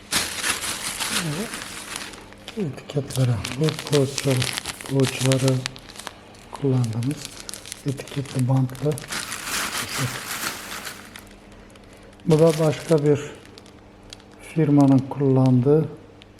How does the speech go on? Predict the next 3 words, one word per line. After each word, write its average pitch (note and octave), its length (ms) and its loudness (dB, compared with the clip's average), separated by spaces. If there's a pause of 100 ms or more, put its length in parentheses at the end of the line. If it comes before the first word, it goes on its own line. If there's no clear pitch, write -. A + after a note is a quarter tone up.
(2000)
poğaça. C#3 520 4 (2250)
Gördüğünüz C3+ 520 2
gibi. C3+ 100 -14